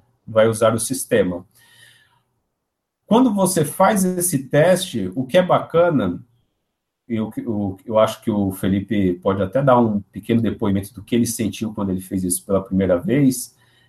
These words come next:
é que ele força você a ter um foco muito grande sobre aquilo que você tá fazendo.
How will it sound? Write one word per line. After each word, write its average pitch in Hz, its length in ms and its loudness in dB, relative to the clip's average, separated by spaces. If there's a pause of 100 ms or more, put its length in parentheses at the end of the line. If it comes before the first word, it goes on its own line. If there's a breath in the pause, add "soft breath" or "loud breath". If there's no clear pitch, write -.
(140)
é 131 120 0
que 127 120 2
ele 180 160 8
força 190 640 4
você 139 280 -2
a 147 80 -6
ter 156 120 -2
um 143 100 0
foco 151 500 -2
muito 185 520 -2
grande 139 640 2
sobre 147 340 0
aquilo 151 500 -4
que 156 140 -16
você 151 260 -6
tá 143 200 -4
fazendo. 101 760 -2